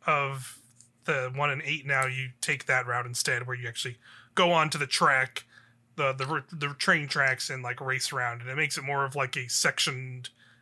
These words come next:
based track rather than just, like, a, a loop every, every lap. And I think that's, they did a really good job with that. And, like, they even, like, what I thought, something I wasn't sure if they were gonna do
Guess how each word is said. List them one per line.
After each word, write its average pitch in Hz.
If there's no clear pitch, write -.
based 127
track 120
rather 135
than 127
just, 127
like, 131
a, 135
a 127
loop 131
every, 131
every 131
lap. 117
And 151
I 160
think 156
that's, 147
they 147
did 143
a 143
really 139
good 131
job 120
with 123
that. 135
And, 143
like, 143
they 165
even, 165
like, 147
what 151
I 139
thought, 165
something 160
I 143
wasn't 143
sure 147
if 139
they 139
were 135
gonna 117
do 139